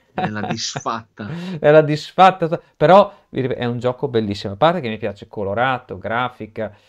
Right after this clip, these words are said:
Speaker 2: eh, presentazione, eccetera, e tutto, è, è bello, bello, bello, bello. Poi la difficoltà, ovvio, che è intrinseca a questo gioco, però va giocato, e poi magari con calma, perché sai, in live poi non è che riesci a fare,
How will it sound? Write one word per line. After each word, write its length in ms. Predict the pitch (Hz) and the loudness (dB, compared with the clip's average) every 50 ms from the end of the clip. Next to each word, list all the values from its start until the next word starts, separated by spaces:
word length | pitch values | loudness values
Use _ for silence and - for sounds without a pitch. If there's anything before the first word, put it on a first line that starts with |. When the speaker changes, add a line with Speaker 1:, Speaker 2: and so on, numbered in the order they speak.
| _ _ | _ _
Speaker 2:
eh, 760 | - - - 95 90 50 50 50 50 50 50 50 50 50 - - | -12 -10 -8 -6 -6 -4 -4 -4 -4 -4 -6 -6 -6 -6 -8 -8
presentazione, 1300 | - 107 110 107 120 117 110 - 107 110 - _ - 107 135 156 143 131 120 113 113 110 107 113 117 117 117 | -8 -10 -8 -8 -8 -8 -8 -8 -8 -10 -10 _ -6 -4 -2 0 0 0 0 -2 -4 -6 -8 -6 -6 -6 -6
eccetera, 580 | 117 - - - 127 151 131 110 - 123 117 | -6 -8 -8 -6 -4 -4 -4 -4 -4 -6 -6
e 120 | 120 117 _ | -6 -8 _
tutto, 400 | - 156 151 151 - 127 123 131 | -10 -10 -10 -8 -8 -8 -6 -4
è, 160 | 139 135 123 | -4 -4 -6
è 140 | - - 143 | -6 -8 -8
bello, 300 | 110 87 80 82 85 98 | -8 -8 -12 -12 -14 -12
bello, 260 | 101 101 98 92 92 | -12 -12 -12 -12 -14
bello, 240 | 85 95 98 95 90 | -14 -12 -12 -12 -12
bello. 220 | 87 87 85 - | -12 -14 -16 -14
Poi 180 | - - 165 160 | -8 -6 -6 -4
la 100 | 120 104 | -4 -6
difficoltà, 500 | 98 101 - 113 - 107 98 - 110 98 | -8 -8 -14 -16 -16 -14 -14 -12 -12 -12
ovvio, 280 | 92 92 98 - 87 - | -12 -12 -14 -16 -16 -16
che 220 | - 87 90 92 _ _ _ _ _ _ | -16 -18 -18 -18 _ _ _ _ _ _
è 100 | - - | -10 -8
intrinseca 760 | 107 101 98 101 107 104 104 98 101 - 92 _ - 87 90 - _ _ _ _ _ _ - | -8 -8 -8 -8 -8 -8 -8 -10 -10 -14 -18 _ -12 -12 -12 -12 _ _ _ _ _ _ -16
a 140 | - 90 92 | -14 -14 -12
questo 280 | - 98 98 - 113 104 | -12 -14 -14 -12 -12 -12
gioco, 360 | 95 85 78 82 _ - 87 | -10 -12 -14 -14 _ -18 -18
però 280 | - 78 80 82 80 _ _ _ _ _ _ _ _ _ _ _ _ | -16 -14 -14 -14 -14 _ _ _ _ _ _ _ _ _ _ _ _
va 200 | - 101 95 - - | -10 -10 -10 -10 -14
giocato, 680 | 104 101 104 98 - 117 113 120 117 - 110 - - | -14 -14 -12 -8 -8 -6 -6 -6 -8 -8 -10 -10 -10
e 100 | - 120 | -16 -12
poi 160 | - - 151 127 | -6 -6 -4 -4
magari 280 | 123 120 131 120 117 | -4 -2 -2 -2 -2
con 220 | 117 131 135 127 - | -4 -6 -8 -8 -8
calma, 440 | - 82 73 78 85 92 117 123 | -10 -10 -10 -8 -10 -8 -10 -10
perché 320 | - _ - 87 - - - | -10 _ -20 -20 -20 -18 -14
sai, 160 | - 104 87 | -12 -10 -10
in 100 | 87 87 | -8 -2
live 220 | 95 101 101 95 - _ | 0 0 0 0 -4 _
poi 140 | - 104 95 | -8 -6 -6
non 100 | 87 98 | -6 -8
è 80 | 104 101 | -8 -8
che 100 | - 92 | -8 -8
riesci 240 | 98 104 104 - 113 | -8 -8 -8 -8 -8
a 20 | |
fare, 300 | 101 127 117 113 107 - | -4 -2 -2 -2 -2 -4